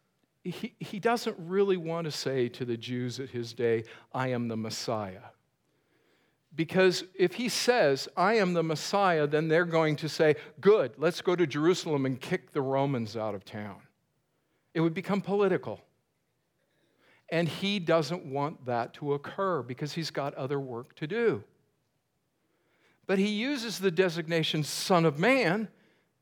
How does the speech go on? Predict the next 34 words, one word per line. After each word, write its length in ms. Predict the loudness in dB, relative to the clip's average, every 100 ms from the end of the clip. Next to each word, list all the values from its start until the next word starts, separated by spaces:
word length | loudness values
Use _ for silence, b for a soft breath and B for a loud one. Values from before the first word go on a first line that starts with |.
| _ -2
because 360 | 2 4 4
of 240 | 2 0 -2
what 400 | -2 -2 -6 -2
this 160 | -2
says 500 | 0 -2 0 0 0
about 380 | -4 -4 -6 -8 _ _ _ _ _
what's 180 | -16 -8
gonna 200 | -4 -2
happen 260 | -2 -4
in 80 | -4
the 80 | -4
future. 480 | -6 -10 -10 -12 -14 _ _ _ _ _ _ _ _ _ _ _ _ _
The 120 | -2 -2
Son 280 | 2 4
of 160 | 4 2
Man 480 | 2 2 2 -2 -8 _ _ _
coming 680 | 0 4 6 6 2 0 -4
with 220 | 2 2 2
the 80 |
clouds 800 | -6 -4 2 6 6 6 2 -6
of 180 | -6 -4
heaven. 400 | 2 2 2 -4 B B
He 100 | 2
approached 640 | 2 2 6 6 4 -4
the 160 | 0 4
Ancient 340 | 4 4 2
of 160 | 2 4
Days 380 | 6 6 6 2
and 100 | -2
was 160 | -2
led 300 | 2 4 6
into 260 | 4 4 4
his 160 | 4 2
presence. 800 | 4 4 4 -2 -4 -8 -12